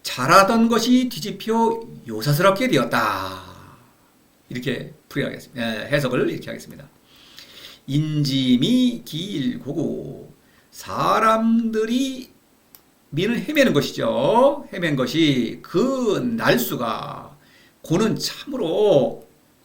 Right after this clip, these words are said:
오래되었다. 이런 얘기입니다. 미라는 것은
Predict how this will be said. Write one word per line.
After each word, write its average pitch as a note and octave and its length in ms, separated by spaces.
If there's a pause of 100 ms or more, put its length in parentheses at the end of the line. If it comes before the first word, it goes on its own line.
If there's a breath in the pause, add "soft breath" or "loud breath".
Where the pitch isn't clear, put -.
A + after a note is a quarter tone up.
(160)
오래되었다. A#2 1300 (260)
이런 C3+ 160
얘기입니다. - 380 (400 soft breath)
미라는 E3+ 400
것은 G#3+ 500